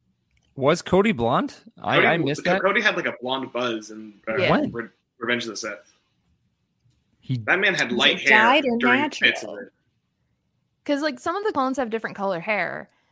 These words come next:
Speaker 3: but, I mean, they're adults,
Speaker 4: Are they,
Speaker 3: so they
Speaker 4: right, are
Speaker 3: can
Speaker 4: they
Speaker 3: do
Speaker 4: dyeing it,
Speaker 2: No, he was
Speaker 4: or
Speaker 2: also
Speaker 3: Yeah.
Speaker 2: on the spaceship,
Speaker 3: Whereas,
Speaker 2: so
Speaker 3: like,
Speaker 2: they're
Speaker 3: Omega's pretty young, so they would have to be bleaching her hair from a young age, which wouldn't make sense.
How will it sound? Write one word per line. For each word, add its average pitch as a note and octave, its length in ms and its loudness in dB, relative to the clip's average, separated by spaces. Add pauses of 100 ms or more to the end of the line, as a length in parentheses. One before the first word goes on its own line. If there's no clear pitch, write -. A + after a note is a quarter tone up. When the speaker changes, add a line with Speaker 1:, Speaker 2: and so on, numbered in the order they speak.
(240)
Speaker 3:
but, G#3 360 -2
I - 60 -8
mean, G3+ 420 -6
they're F3 220 -2
adults, F3 540 -4
Speaker 4:
Are A3 80 0
they, G#3+ 140 -2
Speaker 3:
so F#3+ 140 -8
they F#3 160 -4
Speaker 4:
right, G#3+ 200 2
are - 60 -2
Speaker 3:
can G3+ 100 -2
Speaker 4:
they G3 80 -2
Speaker 3:
do F#3+ 100 -4
Speaker 4:
dyeing G3+ 380 0
it, G#3+ 100 0
Speaker 2:
No, A3 100 4
he C#3+ 100 8
was C#3+ 80 4
Speaker 4:
or D#3 60 2
Speaker 2:
also - 140 2
Speaker 3:
Yeah. G#3+ 60 2
Speaker 2:
on - 60 -2
the - 60 -12
spaceship, - 420 -6 (120)
Speaker 3:
Whereas, G3+ 240 -2
Speaker 2:
so G#3+ 60 -8
Speaker 3:
like, G#3 180 -2
Speaker 2:
they're G#3 60 -6
Speaker 3:
Omega's B3 440 -2
pretty G#3+ 280 -6
young, A3 500 0
so G#3+ 160 -6
they G#3+ 220 -4
would G3+ 240 -6
have G3 160 -4
to - 80 -20
be G3 120 -8
bleaching F#3+ 500 -10
her F3+ 180 -8
hair F3 420 -6
from E3+ 240 -10
a E3 40 -10
young D#3 260 -8
age, F3 500 -4
which E3 300 -10
wouldn't E3+ 200 -6
make C#3 220 -12
sense. - 460 -16